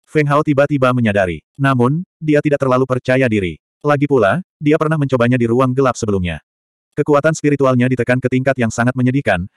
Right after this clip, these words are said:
dan dia tidak dapat merasakan apapun dalam jarak seratus meter darinya. "Itu benar. Jika kamu benar-benar tidak bisa melakukannya, kamu bisa mundur. Kamu hanya bisa bertahan secara pasif." Kecuali Kuil Tao bergandengan tangan dan mengumpulkan semua senjata kekaisaran,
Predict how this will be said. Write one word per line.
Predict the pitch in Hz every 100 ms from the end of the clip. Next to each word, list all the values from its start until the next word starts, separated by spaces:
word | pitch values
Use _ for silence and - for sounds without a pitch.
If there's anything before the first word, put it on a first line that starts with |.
| -
dan | 156
dia | 160 127
tidak | 117 107
dapat | 113
merasakan | 110 101 110 113
apapun | 110 120 131 131
dalam | 120 113 107
jarak | 117 -
seratus | 139 143 127 -
meter | 107 107
darinya. | 98 95 82 76 _ _ _ _ _ _ _ _
"Itu | 175 165
benar. | 131 107 82 - _
Jika | 147 147 170
kamu | 147 147
benar-benar | 135 123 120 120
tidak | 120 110
bisa | 120 127
melakukannya, | 127 135 131 95 80 - _
kamu | 151 151 131
bisa | 123 120
mundur. | 101 95 82 73 - _
Kamu | - 151 160 151
hanya | 139
bisa | 131 127 131
bertahan | 120 113 123 127
secara | - 131 123
pasif." | 104 - 82 - _ _ _ _ _ _
Kecuali | 147 151 143
Kuil | 151 143 139
Tao | 139
bergandengan | 135 127 113 113
tangan | 120 113 123
dan | 117
mengumpulkan | 113 113 120 120
semua | 127 120 113 113
senjata | 117 117
kekaisaran, | - 131 135 110 82